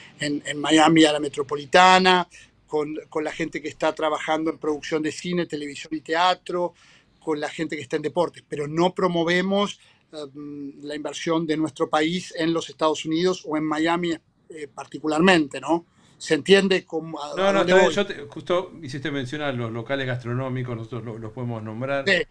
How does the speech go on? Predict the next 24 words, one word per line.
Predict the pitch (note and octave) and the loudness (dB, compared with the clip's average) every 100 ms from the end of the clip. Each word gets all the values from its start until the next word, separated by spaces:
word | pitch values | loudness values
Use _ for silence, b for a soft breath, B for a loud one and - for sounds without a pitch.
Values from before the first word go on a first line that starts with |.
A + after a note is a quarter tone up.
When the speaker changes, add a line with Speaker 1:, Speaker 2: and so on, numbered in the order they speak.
| _ _ _ | _ _ _
Speaker 2:
Las | C3 A#2+ A#2+ | -8 -4 -4
heladerías | A#2 A2+ B2 C#3+ C3 A#2+ | -4 -4 -2 -2 -2 -4
que | - G#2+ G#2+ | -6 -10 -8
son | B2+ A#2 A2+ A#2 | -8 -6 -8 -6
muy | B2+ | -6
populares | C3 A#2 A#2+ B2+ | -6 -6 -4 -4
aquí | A#2 A2 | -6 -8
en | B2 | -6
Argentina, | A#2+ B2+ A#2 C#3 C#3 | -6 -6 -6 -6 -6
que | B2 | -6
están, | A2 B2 A#2+ A#2+ B2 _ _ | -8 -6 -4 -6 -10 _ _
eh, | A#2 G#2 | -16 -14
desarrollándose | G2+ G2+ G#2+ G#2+ B2+ A#2 B2 | -14 -16 -16 -10 -8 -8 -8
en | A2 | -10
Miami. | A2 B2+ A#2+ G#2 b b b | -6 -4 -4 -6 b b b
Ustedes | - - D#3 | -20 -6 0
ahí | D3 D#3 | 2 0
tampoco, | D3+ C#3 C#3 D#3+ C3+ | -2 -4 -4 -4 -4
en | |
ese | C3 B2+ B2 | -4 -6 -4
caso, | C#3 B2+ B2 - | -4 -4 -10 -12
eh, | - - | -20 -12
tampoco, | A2+ A2+ C#3 C3+ B2 B2 B2+ | -12 -8 -8 -4 -4 -4 -8
eh, | G#2+ G#2 G#2 | -10 -10 -12